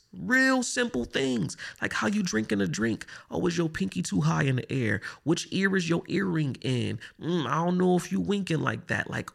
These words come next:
all these small, seemingly trivial things that we make entire judgments about someone's character, about their personality, about the things they love and who they love.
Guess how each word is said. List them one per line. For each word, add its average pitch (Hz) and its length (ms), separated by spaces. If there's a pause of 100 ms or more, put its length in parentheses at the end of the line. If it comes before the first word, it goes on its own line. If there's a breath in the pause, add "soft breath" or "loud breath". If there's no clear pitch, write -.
all 160 340
these 139 260
small, 143 920 (400 soft breath)
seemingly 135 720
trivial 139 540
things 113 580 (280 loud breath)
that - 100
we 117 80
make 117 300
entire 120 720
judgments 110 560
about 110 320
someone's 113 420
character, - 640 (840 loud breath)
about 104 280
their 101 140
personality, 101 920 (280 loud breath)
about 95 240
the - 80
things 107 360
they 104 160
love 101 380
and - 140
who 113 160
they 104 160
love. 147 500